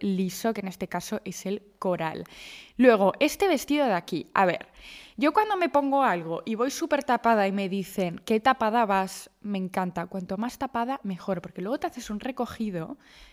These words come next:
te haces un moño alto, como lleva aquí la modelo, impresionante. O un recogido básicamente, ¿no? Que no sea pelo suelto.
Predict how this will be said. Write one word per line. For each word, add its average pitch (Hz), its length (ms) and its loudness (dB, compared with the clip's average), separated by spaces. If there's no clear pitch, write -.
te 208 80 -6
haces 180 280 -12
un 247 140 0
moño 233 380 2
alto, 170 420 -4
como 175 220 -6
lleva 190 360 -4
aquí 202 360 -6
la 208 180 -6
modelo, 185 560 -6
impresionante. 190 1080 -6
O 240 320 4
un 302 140 -2
recogido 277 440 2
básicamente, 220 680 -2
¿no? 208 240 -2
Que 190 120 -6
no 190 120 -4
sea 196 380 -4
pelo 190 220 -4
suelto. 180 640 -6